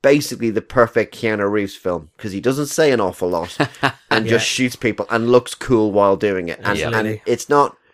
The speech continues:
Speaker 1: particularly taxing
Speaker 2: Yeah.
Speaker 1: for anyone.
Speaker 2: It ticks all the right boxes and leaves certain other boxes
Speaker 1: Un-,
Speaker 2: definitely unticked.
Speaker 1: unticked, like
Speaker 3: Yeah.
Speaker 1: the ability to do an English accent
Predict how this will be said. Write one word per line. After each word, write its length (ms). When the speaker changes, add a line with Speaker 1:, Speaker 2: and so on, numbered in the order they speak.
Speaker 1:
particularly 840
taxing 640
Speaker 2:
Yeah. 200
Speaker 1:
for 160
anyone. 420
Speaker 2:
It 100
ticks 240
all 140
the 80
right 200
boxes 360
and 80
leaves 200
certain 480
other 180
boxes 420
Speaker 1:
Un-, 180
Speaker 2:
definitely 440
unticked. 380
Speaker 1:
unticked, 440
like 220
Speaker 3:
Yeah. 100
Speaker 1:
the 120
ability 480
to 420
do 160
an 80
English 280
accent 460